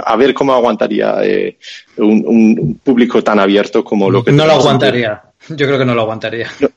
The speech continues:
Speaker 1: no lo sé. Yo sí, yo, yo me acuerdo un, un discurso de Steve Jobs donde, donde le preguntan cómo, eh, cómo hay que reaccionar ante los, eh, los cortos en bolsa, ¿no? Los short sellers, ¿no?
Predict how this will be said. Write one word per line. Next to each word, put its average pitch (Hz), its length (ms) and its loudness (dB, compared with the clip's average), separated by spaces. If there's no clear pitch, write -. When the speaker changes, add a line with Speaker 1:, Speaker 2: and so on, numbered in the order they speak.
Speaker 1:
no 151 100 0
lo 185 100 4
sé. 131 200 2
Yo 131 80 2
sí, - 240 -2
yo, 135 240 0
yo 147 180 0
me 165 80 2
acuerdo 180 480 0
un, 143 240 0
un 135 160 0
discurso 139 400 -2
de 143 140 4
Steve 113 240 -4
Jobs 120 180 0
donde, 113 300 2
donde 107 400 0
le 104 180 0
preguntan 131 460 0
cómo, 160 500 2
eh, 110 380 2
cómo 147 180 0
hay 151 80 2
que - 160 0
reaccionar 127 640 0
ante 120 300 0
los, 107 300 -4
eh, 101 340 -2
los 104 240 -2
cortos - 640 -2
en 107 120 0
bolsa, 98 320 0
¿no? 113 140 0
Los 110 140 0
short 120 260 0
sellers, 98 420 -2
¿no? 151 280 -2